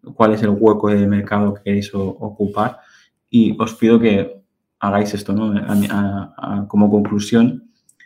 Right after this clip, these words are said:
como conclusión, intentad aseguraros de que nos estamos diferenciando de, de nuestra competencia, tener muy claro qué es lo que nos hace diferente de nuestra competencia, que estamos usando el mismo lenguaje nu-, que nuestros clientes, es decir,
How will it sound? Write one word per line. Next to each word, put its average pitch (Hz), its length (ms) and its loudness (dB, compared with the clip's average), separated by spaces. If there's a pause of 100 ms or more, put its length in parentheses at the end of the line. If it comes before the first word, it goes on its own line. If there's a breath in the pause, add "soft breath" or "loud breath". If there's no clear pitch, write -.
(320 soft breath)
como 107 220 -2
conclusión, 104 640 -2
intentad 104 720 0
aseguraros 104 560 -2
de 98 160 -2
que 98 360 -6
nos 104 160 -4
estamos 104 340 -2
diferenciando 98 880 -6
de, 101 200 -6
de 101 280 -4
nuestra 98 280 -8
competencia, 104 580 -8
tener 104 200 2
muy 104 240 6
claro 101 260 -4
qué 104 100 -6
es 101 60 0
lo 101 80 2
que 101 80 -4
nos 104 120 -6
hace 104 180 -14
diferente 98 380 -8
de 95 80 -8
nuestra 98 200 -14
competencia, 104 560 -8 (680 loud breath)
que 117 80 2
estamos 123 320 6
usando 123 260 4
el 107 60 6
mismo 113 300 6
lenguaje 104 500 0
nu-, 98 240 -4
que 110 100 -4
nuestros 101 300 -4
clientes, 107 460 -4
es - 120 -20
decir, 101 480 -8